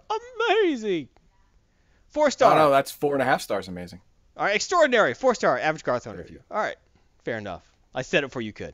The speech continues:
Speaker 1: I, actually, my average is probably about three.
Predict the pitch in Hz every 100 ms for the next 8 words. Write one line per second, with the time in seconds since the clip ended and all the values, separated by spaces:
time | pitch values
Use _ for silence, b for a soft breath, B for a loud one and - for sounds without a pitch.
0 | 80 82 - - _ _ _ _ _ _
1 | _ _ _ _ b b b b 302 -
2 | 330 123 143 180 127 101 - 107 92 76
3 | - 82 82 73